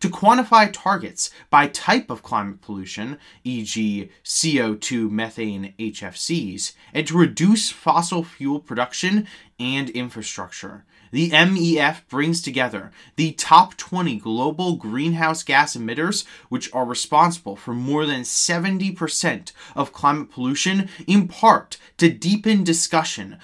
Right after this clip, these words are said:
of some of the critical elements of the Paris Agreement, end quote. Inslee also elaborated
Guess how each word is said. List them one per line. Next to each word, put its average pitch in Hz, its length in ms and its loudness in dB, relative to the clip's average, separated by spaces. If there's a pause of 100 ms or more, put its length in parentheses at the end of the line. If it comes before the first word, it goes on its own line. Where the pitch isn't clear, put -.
(120)
of 147 160 -4
some 180 220 2
of 170 140 0
the 143 100 -6
critical 262 680 0
elements 123 600 2 (160)
of 113 100 -10
the 104 80 -6
Paris 127 640 -6
Agreement, 101 760 -10 (240)
end 107 280 -10
quote. - 460 -14 (340)
Inslee 220 440 6
also 180 360 2
elaborated 127 720 -2